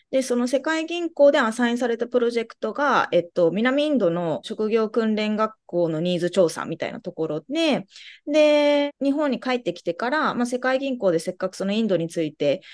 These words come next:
学べたっていうのもあって、まあ、インドの仕事をしてみたいと思って、で、ジャイカの南アジア部っていうところに中途で入ったんですよね。で、あの、大学院の研究もインドだったし、世界銀行でもインドのことやってたから、南アジア部に中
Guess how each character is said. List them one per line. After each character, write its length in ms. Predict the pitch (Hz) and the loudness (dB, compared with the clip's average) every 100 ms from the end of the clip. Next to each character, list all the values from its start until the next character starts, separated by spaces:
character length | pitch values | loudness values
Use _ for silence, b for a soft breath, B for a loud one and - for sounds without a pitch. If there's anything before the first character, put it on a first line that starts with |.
| B | B
学 240 | - 202 190 | -4 0 2
べ 120 | 180 | 2
た 140 | 180 | 2
っ 60 | 175 | -4
て 120 | - | -4
い 20 | 170 | -6
う 40 | |
の 60 | 165 | -4
も 120 | 165 | -6
あ 60 | |
っ 60 | 165 _ _ | -8 _ _
て、 320 | - 311 226 | 0 4 4
ま 140 | - 254 | 2 -2
あ、 40 | |
イ 140 | 226 254 | -2 -2
ン 80 | |
ド 640 | 220 180 160 127 69 60 - _ _ | 2 4 4 2 -2 -6 -14 _ _
の 100 | 214 | -8
仕 120 | 196 | -2
事 220 | 190 185 175 | 0 2 2
を 60 | |
し 80 | 175 | 0
て 100 | 185 | -2
み 140 | 175 | -2
た 160 | 175 180 | -2 0
い 140 | 147 - | -2 -4
と 120 | 165 | -6
思 140 | 170 | -6
っ 20 | |
て、 400 | - _ - 339 | -10 _ -4 -2
で、 120 | 311 294 | 0 2
ジ 60 | |
ャ 120 | 294 | 2
イ 80 | 269 | 0
カ 100 | 247 | -2
の 260 | 277 330 226 | -4 -2 -2
南 360 | 202 202 208 | -2 -2 -2
ア 100 | 208 | -2
ジ 80 | 196 | -2
ア 100 | 214 | -4
部 140 | 190 160 | -2 -4
っ 20 | |
て 120 | - | -4
い 40 | 156 | -6
う 20 | |
と 100 | 160 | -4
こ 140 | - | -2
ろ 80 | 165 | -2
に 120 | 156 | -4
中 240 | 156 170 170 | -6 -6 -4
途 140 | 165 | -4
で 80 | 156 | -4
入 220 | 160 180 | -2 -2
っ 80 | - | -4
た 180 | - 143 | -8 -8
ん 60 | |
で 60 | 143 | -8
す 100 | - | -4
よ 80 | 190 | -2
ね。 160 | 196 214 B B - | -2 -6 B B -4
で、 260 | 320 302 - | 0 0 0
あ 240 | 233 226 | 0 0
の、 100 | 220 | -2
大 180 | 214 247 | -2 -4
学 200 | 269 311 | -2 0
院 60 | 254 | -2
の 100 | 175 | -2
研 200 | 196 196 | -2 -2
究 120 | 208 | -2
も 140 | 208 | -2
イ 40 | 214 | 0
ン 60 | |
ド 80 | 196 | 0
だ 120 | 160 | 0
っ 40 | 151 | -2
た 140 | 165 | -6
し、 60 | - | -4
世 100 | 175 | -4
界 240 | 214 220 | -2 -2
銀 180 | 247 254 | -2 -2
行 160 | 190 | 0
で 80 | 165 | 0
も 80 | 160 | 0
イ 80 | 180 | -2
ン 60 | |
ド 100 | 180 | -2
の 80 | 151 | -4
こ 140 | 143 160 | -4 -4
と 100 | 160 | -4
や 80 | |
っ 40 | 151 | -4
て 100 | - | -6
た 100 | 151 | -6
か 140 | 160 | -2
ら、 180 | 170 175 | 0 2
南 380 | 185 202 233 254 | 0 0 0 0
ア 120 | 254 | 0
ジ 120 | 247 | 0
ア 100 | 285 | 0
部 100 | 240 | 0
に 120 | 185 | -4
中 260 | 147 180 180 | -4 -4 -4